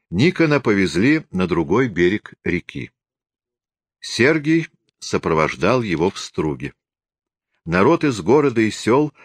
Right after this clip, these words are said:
встречал его на берегу реки Которости, куда вошёл струг с Волги.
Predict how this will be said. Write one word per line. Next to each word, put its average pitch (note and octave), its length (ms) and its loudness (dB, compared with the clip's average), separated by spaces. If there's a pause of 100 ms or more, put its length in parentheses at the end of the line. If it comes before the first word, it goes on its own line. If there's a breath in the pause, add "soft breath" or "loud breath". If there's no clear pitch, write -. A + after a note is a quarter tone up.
(160 soft breath)
встречал A2+ 640 0
его A#2+ 460 2 (340 soft breath)
на F2 100 -2
берегу G2+ 340 4
реки A#2 460 2 (360)
Которости, D#2+ 920 -2 (380)
куда E2+ 260 0
вошёл F2 420 0
струг - 640 -4
с - 160 -12
Волги. C#2+ 480 -2